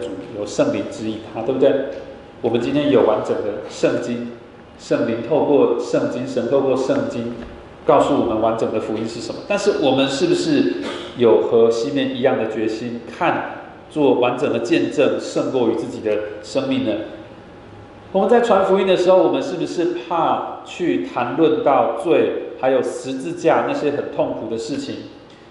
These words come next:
还是我们其实比较会注意到自己的荣耀、自己的面子，哦，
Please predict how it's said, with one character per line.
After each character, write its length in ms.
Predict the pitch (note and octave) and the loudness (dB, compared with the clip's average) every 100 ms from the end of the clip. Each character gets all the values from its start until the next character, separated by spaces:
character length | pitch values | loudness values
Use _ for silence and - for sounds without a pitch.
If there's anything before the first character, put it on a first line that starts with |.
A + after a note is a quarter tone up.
| - - | -16 -2
还 140 | D#3 | 0
是 140 | D#3+ | 4
我 100 | F3 | 4
们 120 | - C#3+ | 4 0
其 120 | - | -2
实 120 | D#3 | -6
比 120 | C#3 | -6
较 300 | C#3 E3 D3 | 0 2 2
会 120 | E3 E3 | 0 -2
注 240 | D#3+ D#3 | -2 -2
意 40 | D3+ | 0
到 200 | D3+ C#3+ | 0 0
自 200 | C#3+ A#2+ | -4 -6
己 100 | A2+ | -4
的 100 | A2+ | -2
荣 260 | A2+ A#2 | -2 -2
耀、 300 | D#3 D3 A#2 - - - - - - | 0 2 2 -2 -8 -12 -18 -20 -20
自 120 | - | -18
己 100 | C#3 | -12
的 120 | B2 - | -6 -6
面 320 | D#3+ C#3 - | -2 -4 -4
子， 260 | - G#2+ E2+ - - - - | -8 -8 -8 -14 -20 -20 -16
哦， 140 | - | -14